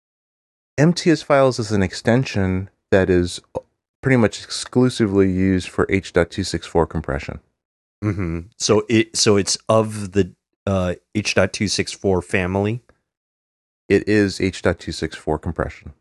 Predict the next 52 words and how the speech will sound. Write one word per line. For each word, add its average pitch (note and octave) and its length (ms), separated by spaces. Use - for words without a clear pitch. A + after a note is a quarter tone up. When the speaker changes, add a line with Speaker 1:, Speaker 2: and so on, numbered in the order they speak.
Speaker 2:
It G2+ 180
just F#2 320
is. E2 200
Then G#2+ 260
wh-, G#2+ 180
wh-, - 40
why G#2+ 380
wouldn't G#2+ 280
they G2+ 80
use F2 340
that F2 240
as D#2+ 160
an D#2 100
extension D#2 520
instead D2+ 280
of D2 100
this D2 200
M D#2 140
T D2 220
S C#2+ 220
thing? C2 240
Speaker 1:
I, A2 180
I B2+ 40
could - 180
probably B2 220
look G2 200
it F#2 100
up. A2 260
<laughs> - 80
They C#3+ 120
could, D3 140
maybe C3+ 200
that B2+ 120
could A#2+ 120
be A2+ 100
the G#2 100
next G2+ 260
segment. F#2 360
The A2 80
Speaker 2:
Right. G#2+ 100
Speaker 1:
history F#2+ 400
of D2+ 140
the F2+ 80
naming F2+ 560
of C#2+ 100
codecs. F2+ 800
Speaker 2:
Right, A#2+ 480
right, G2+ 300
right. G2+ 280
Because G#2+ 440
y-, C3 240
y-, B2+ 100